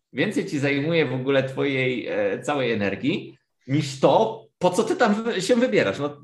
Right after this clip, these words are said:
to jakby to jest całkowicie idiotyczne, e, idiotyczne w tym całym, e, systemie, więc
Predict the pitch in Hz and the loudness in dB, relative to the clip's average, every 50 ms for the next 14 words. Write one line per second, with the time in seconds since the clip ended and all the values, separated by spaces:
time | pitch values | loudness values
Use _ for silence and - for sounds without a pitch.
0 | 143 - - 175 180 175 175 185 190 190 185 170 - 208 - - 208 170 202 190 | -6 0 2 2 2 2 0 0 0 0 -2 0 0 -2 -2 -2 -2 -4 -2 -2
1 | - 220 - - - 165 160 202 190 196 - 226 - - - 151 147 147 156 165 | -2 -4 -4 -4 -6 -2 2 2 2 4 4 2 2 0 -2 0 2 2 2 2
2 | 160 - 135 143 160 165 160 151 151 156 151 156 151 156 156 156 156 151 90 92 | 2 0 -2 0 2 2 2 2 0 -2 -2 -2 -2 -4 -4 -4 -6 -6 -8 -10
3 | 104 127 143 127 107 - - - - - _ _ - 156 147 175 165 190 175 - | -10 -10 -8 -8 -8 -10 -12 -14 -16 -18 _ _ -4 0 2 2 4 4 2 2
4 | 147 120 - - 107 104 107 101 98 98 98 101 - - 104 113 110 110 107 - | 2 0 0 0 -4 -2 -2 -2 -2 -2 -2 -4 -6 -6 -6 -6 -6 -6 -8 -10
5 | - - 92 87 87 90 110 123 123 127 | -10 -8 -6 -6 -4 -4 -4 -4 -6 -8